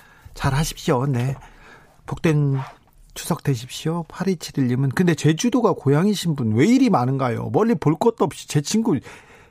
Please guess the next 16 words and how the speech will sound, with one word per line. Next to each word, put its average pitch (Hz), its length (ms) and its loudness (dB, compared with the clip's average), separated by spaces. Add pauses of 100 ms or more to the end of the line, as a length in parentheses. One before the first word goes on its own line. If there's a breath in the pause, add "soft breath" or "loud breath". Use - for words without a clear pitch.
(160 loud breath)
시댁 - 360 0
친정 220 360 2
안 127 180 0
가고 165 220 0
남편, 160 420 0 (220)
남편이랑 156 480 -2
제주도 180 340 0
간대요. 160 460 -2
"친구야, 202 600 0
너 180 160 2
언제부터 202 760 2
제주도가 180 540 0
고향이었니? 160 680 0
고향이 175 400 -2
바뀐 156 300 -2
거니?" 208 320 0